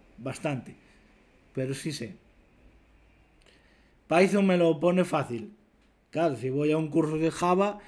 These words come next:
igual tengo que escribir el texto de, de los faraones, que es más complicado. Porque, claro, aquí criticar sabemos todos. Y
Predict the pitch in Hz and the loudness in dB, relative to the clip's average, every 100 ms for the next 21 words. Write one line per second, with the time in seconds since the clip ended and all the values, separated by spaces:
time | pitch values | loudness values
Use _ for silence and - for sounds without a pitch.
0 | - - 143 151 175 175 196 196 180 185 | -20 -6 -2 2 0 2 0 0 0 -4
1 | - 175 175 170 165 151 139 143 - - | -2 2 4 6 6 2 -2 -6 -20 -20
2 | - _ 151 147 151 175 165 - 165 160 | -20 _ -2 -2 0 0 -2 0 2 4
3 | 151 147 147 143 139 139 135 131 127 127 | 4 4 2 0 0 -2 -2 -4 -6 -6
4 | 123 120 120 123 127 147 147 139 147 143 | -8 -10 -12 -14 -8 -4 -2 -2 -2 -2
5 | 156 196 156 117 - _ _ _ _ _ | 2 2 2 -4 -14 _ _ _ _ _
6 | _ _ _ _ _ - 156 160 156 160 | _ _ _ _ _ -2 0 0 -4 -4
7 | 143 143 165 185 123 - _ - - _ | -4 -2 2 0 -2 -10 _ -20 -20 _
8 | _ _ _ _ _ _ - 139 143 143 | _ _ _ _ _ _ -6 -6 -2 -2
9 | 139 131 156 175 135 104 110 123 147 151 | 0 -2 0 0 0 -6 -14 -8 -2 0
10 | 156 156 147 - - _ _ _ - 156 | 0 -2 -6 -14 -20 _ _ _ -8 -4
11 | 156 151 170 156 160 165 156 - 127 104 | -4 0 0 0 0 0 -2 -4 -6 -6
12 | - - _ _ _ _ _ _ _ _ | -16 -20 _ _ _ _ _ _ _ _
13 | _ _ _ _ _ _ _ _ _ - | _ _ _ _ _ _ _ _ _ -8
14 | 135 131 131 127 123 120 | -6 -6 -6 -8 -6 -6